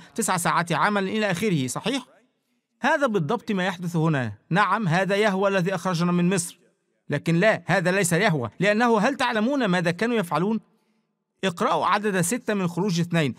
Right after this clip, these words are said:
"فنهض الشعب باكرا في صباح اليوم التالي وقدموا ذبائح." بلغة هذا العصر، حضروا الكنيسة. صحيح؟ حضروا مؤتمرا. هل تتابعون؟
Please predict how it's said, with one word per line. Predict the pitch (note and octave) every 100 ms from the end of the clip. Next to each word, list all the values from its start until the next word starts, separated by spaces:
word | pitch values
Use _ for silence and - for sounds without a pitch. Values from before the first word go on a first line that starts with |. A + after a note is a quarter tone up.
| - -
"فنهض | F#3 C4+ C#4+
الشعب | B3+ - B3
باكرا | A3+ F#3 F3 A3 A#3+
في | F3
صباح | F3 F3+ A3 A#3
اليوم | A3 A3+ A#3
التالي | - F3+ E3 E3 A3 - _ _ _
وقدموا | - C4 C4 D4 C#4+
ذبائح." | B3 A#3 A#3+ F#3+ C3+ C3+ - - D#3+
بلغة | F3+ G3+ F3+
هذا | F3 G3+ F#3+
العصر، | D#3 B3 -
حضروا | F3 F#3+ G3 G#3
الكنيسة. | B3+ C4 D#4 D#4 F3 G#3 _ _ _ _ _ _ _ _ _ _ _ _ _ _ -
صحيح؟ | E3+ F3+ D4 - _
حضروا | - G3 A3 A#3
مؤتمرا. | C#4 C#4 E4 C#4 A#3+ A#3 - _ _ _ _ _ B3+ _ _ _ _ _ _ _ _
هل | F#3 C#4
تتابعون؟ | C4+ A#3 G#3+ G#3 D4+